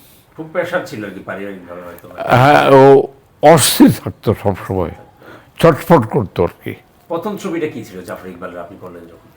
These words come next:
Speaker 2: আমার সঙ্গে তার প্রথম ছিল, আহ,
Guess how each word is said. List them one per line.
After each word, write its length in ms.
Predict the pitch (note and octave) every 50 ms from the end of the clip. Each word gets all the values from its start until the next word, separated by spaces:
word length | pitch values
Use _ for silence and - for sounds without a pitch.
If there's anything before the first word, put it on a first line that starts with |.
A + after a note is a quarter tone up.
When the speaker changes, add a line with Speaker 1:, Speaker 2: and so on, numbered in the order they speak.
| _ _ - _ _ _ _ _ _ _ _ _ _ _ _ _ _ _ _ _ _ _ _ _ _
Speaker 2:
আমার 320 | - B2 B2 C3+ D3+ D#3+
সঙ্গে 380 | - - D3+ D#3+ D#3+ D#3+ E3 C#3+
তার 140 | C#3+ D#3+ C#3
প্রথম 640 | A#2 C3+ D3+ C#3+ C#3+ D3 C#3+ C3+ D3+ D3 D#3 D3
ছিল, 300 | A#2+ C3+ D#3 D3+ D3+ D3+
আহ, 1800 | D#3+ B3+ - - _ _ _ _ _ - - - - - _ _ _ _ _ _ _ _ _ _ - - - A2 G2+ G2 F#2+ F2+ F2+ F2+ F#2 G2+